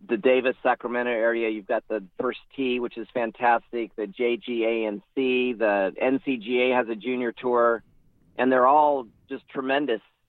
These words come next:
uh, competition for kids. And so you can travel around and,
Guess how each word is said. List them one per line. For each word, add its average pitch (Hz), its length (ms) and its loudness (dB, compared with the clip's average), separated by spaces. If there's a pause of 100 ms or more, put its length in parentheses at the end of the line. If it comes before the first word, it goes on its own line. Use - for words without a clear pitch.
(440)
uh, - 80 -6 (100)
competition 120 800 -2
for 107 120 -8
kids. 95 420 -4
And 110 260 -6
so 123 320 2 (480)
you 139 100 -2
can 165 560 0 (220)
travel 170 560 0
around 165 500 0
and, 139 300 -8